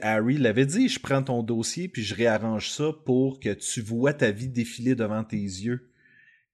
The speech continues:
Et c'est très drôle parce que le dernier moment qu'il va avoir, c'est un moment très intime avec Meg, où est-ce qu'ils sont dans un lit et il est en train de lui murmurer un secret.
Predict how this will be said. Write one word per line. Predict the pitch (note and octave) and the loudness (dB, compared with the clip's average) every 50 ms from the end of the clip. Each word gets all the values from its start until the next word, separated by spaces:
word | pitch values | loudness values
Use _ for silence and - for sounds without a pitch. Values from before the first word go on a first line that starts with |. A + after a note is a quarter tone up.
| _ - | _ -2
Et | B2 A#2+ A#2+ B2 B2+ B2+ B2+ B2+ C3 - - _ _ _ _ _ _ _ _ _ _ _ | 0 2 2 4 4 4 2 2 -2 -6 -12 _ _ _ _ _ _ _ _ _ _ _
c'est | _ - - B2+ A#2 | _ -6 -4 -4 -4
très | - C3+ D3+ D3 C3 | -2 0 0 2 2
drôle | C3 A#2 C3 E3+ G3 G3 F#3+ | 2 2 0 -2 -2 -4 -4
parce | - G#2+ - - | -6 -6 -6 -4
que | - C3 | -2 0
le | A2+ G#2+ G#2+ G#2+ | 0 2 0 0
dernier | G2 G2 A2+ C3 B2+ B2+ C3+ D#3 F3 | -2 2 4 4 4 4 2 0 0
moment | F3+ D#3 B2 A2 A2 B2 C#3+ | 0 0 0 0 0 -2 -2
qu'il | C3+ - - G2+ G2+ | -4 -6 -12 -6 -4
va | G2+ F#2+ F#2 | -2 -2 -2
avoir, | F2+ F2+ F#2+ G2 G#2 D3 F3 - | -4 -4 -4 -4 -4 -4 -6 -6
c'est | - B2 - | -8 -6 -2
un | A#2 A2 | -2 -2
moment | G#2+ G#2+ G#2 G#2 G#2+ A2+ | 0 0 -2 -2 -2 -4
très | A#2+ - - B2 C3 B2 | -4 -2 0 0 0 2
intime | C3+ B2+ A2 - - - D3 D3 | 2 0 0 -2 -2 -4 -2 -2
avec | B2 F#2 F#2+ F#2 - G#2+ | -2 -2 -4 -6 -4 -4
Meg, | G2 G2 G2 A2 D#3 F#3 D3 A#2+ A2 A2 A2 G2+ G2 G2+ _ _ _ _ _ _ _ | -4 -2 -2 -4 -4 -6 -10 -10 -6 -4 -4 -4 -4 -6 _ _ _ _ _ _ _
où | - G2+ A2 | -8 -2 -2
est-ce | A#2 - - | -2 -2 -2
qu'ils | - | -4
sont | - - C3 B2 A#2 | -2 0 0 2 2
dans | A#2 A#2 A#2 A2 A#2 | 2 0 0 0 0
un | A#2+ A2+ G#2+ | 0 0 0
lit | G#2 G2+ A#2+ E3 F#3+ G#3+ - | -2 -2 -4 -6 -6 -4 -2
et | C#3 D#3 | -2 -2
il | E3+ D#3 C3 | 0 0 -2
est | B2 - | -2 0
en | A#2+ A2+ G#2+ | -2 -4 -4
train | - - D3 D#3 | -4 -6 -6 -6
de | D3 A#2+ A2 | -4 -4 -4
lui | G#2+ G#2+ A#2+ B2 | -4 -2 -2 -2
murmurer | B2 B2+ C3 C#3 C#3 B2+ C#3 C3 B2 A#2 A2+ - B2 C3+ C#3+ | 0 0 2 2 2 2 2 2 2 2 0 0 0 0 0
un | B2+ G#2 | 0 -2
secret. | G2 - - G#2 F2 - - F#2+ G2+ G#2 G#2 | -2 -2 -4 -4 -6 -6 -6 -4 -4 -4 -6